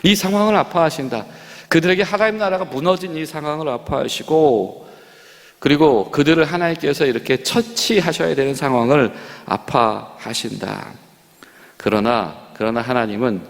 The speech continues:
이렇게 하셔서라도, 이렇게 하셔서라도 다산과 풍요라고 하는 것, 이 매혹적인 것이, 이 세상에서 매혹적인 것이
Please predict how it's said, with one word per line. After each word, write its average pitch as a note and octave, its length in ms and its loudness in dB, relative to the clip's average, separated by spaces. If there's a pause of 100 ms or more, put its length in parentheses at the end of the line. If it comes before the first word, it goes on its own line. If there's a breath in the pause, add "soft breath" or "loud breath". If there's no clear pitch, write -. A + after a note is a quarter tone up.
이렇게 F3 400 0
하셔서라도, D#3+ 1120 0 (320 loud breath)
이렇게 B2 320 2
하셔서라도 A2+ 960 0 (1400 loud breath)
다산과 D3 640 0
풍요라고 C#3 720 0
하는 A2 260 -6
것, B2 180 -8 (1040 loud breath)
이 D#3 100 -2
매혹적인 D#3 1300 0
것이, B2 640 -2
이 C3+ 140 -2
세상에서 C#3 580 -2
매혹적인 C#3 720 2
것이 A#2 580 0